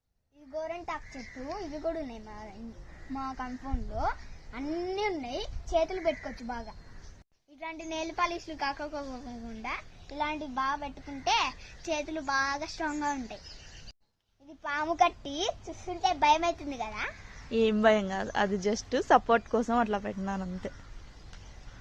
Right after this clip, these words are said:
Speaker 1: ఇది గులాబీ చెట్టు, ఇప్పుడు దీనికి ఫ్లవర్స్ లేవు, మీరేం అనుకోద్దండి.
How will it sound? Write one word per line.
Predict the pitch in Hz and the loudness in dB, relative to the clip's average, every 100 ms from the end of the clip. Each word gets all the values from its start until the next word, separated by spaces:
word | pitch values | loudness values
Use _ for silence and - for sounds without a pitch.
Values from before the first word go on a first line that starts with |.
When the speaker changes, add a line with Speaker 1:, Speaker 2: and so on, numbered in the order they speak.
| - - - - - | -14 -14 -14 -16 -18
Speaker 1:
ఇది | 302 285 | -20 -6
గులాబీ | 320 339 370 359 330 | 2 6 8 8 6
చెట్టు, | - - - 226 - - | 6 6 6 8 8 6
ఇప్పుడు | 285 294 294 | 4 4 4
దీనికి | 311 311 - | 6 6 6
ఫ్లవర్స్ | - 294 247 320 - - | 6 6 8 8 8 6
లేవు, | 269 254 233 - 311 - - 294 | 4 0 -2 0 4 4 2 0
మీరేం | 302 294 320 | 0 0 0
అనుకోద్దండి. | 294 285 294 240 - - - | -2 -2 -2 2 4 4 2